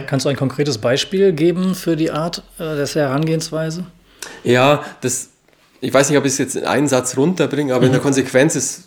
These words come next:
Speaker 2: ist mir halt das Wichtigste, es war eben der vorher schon mal kurz erwähnte Lechweg.
Speaker 1: Ja.
Speaker 2: Das ist ein Weitwanderweg, den fünf Tourismusverbände miteinander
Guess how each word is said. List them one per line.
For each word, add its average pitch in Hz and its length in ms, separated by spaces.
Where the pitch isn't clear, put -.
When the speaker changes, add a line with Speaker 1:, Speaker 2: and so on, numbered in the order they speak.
Speaker 2:
ist - 240
mir 131 180
halt 123 120
das 110 200
Wichtigste, 131 460
es 117 120
war 127 140
eben 127 100
der 120 340
vorher 143 260
schon 120 100
mal 117 80
kurz 131 200
erwähnte 120 320
Lechweg. 110 680
Speaker 1:
Ja. 117 160
Speaker 2:
Das 120 100
ist 120 80
ein 117 80
Weitwanderweg, 156 1000
den 123 140
fünf 135 280
Tourismusverbände 135 920
miteinander 123 720